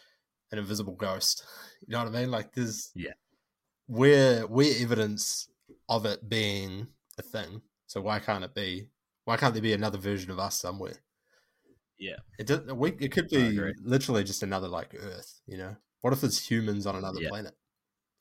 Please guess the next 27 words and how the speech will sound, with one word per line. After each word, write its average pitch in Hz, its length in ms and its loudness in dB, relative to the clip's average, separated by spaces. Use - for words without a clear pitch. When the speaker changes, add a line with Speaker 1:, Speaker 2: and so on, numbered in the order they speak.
Speaker 1:
It's 131 100 2
still, 107 220 4
like, 92 220 0
a, 92 220 -8
still - 260 0
an 90 60 -2
alien, 95 380 -4
isn't 101 260 -8
it? 92 60 -10
They 101 140 -6
probably 107 300 2
live 95 160 0
life 98 220 -2
slightly 92 340 -2
different. 104 360 -8
Maybe 113 200 -2
they 107 100 0
breathe 107 400 -2
different. 131 380 -2
Maybe 120 180 4
they 113 120 4
Speaker 2:
Mm. - 20 2
Speaker 1:
don't 110 200 0
talk. 113 380 2
I 95 80 -2
don't 90 100 -8
know. 101 240 -8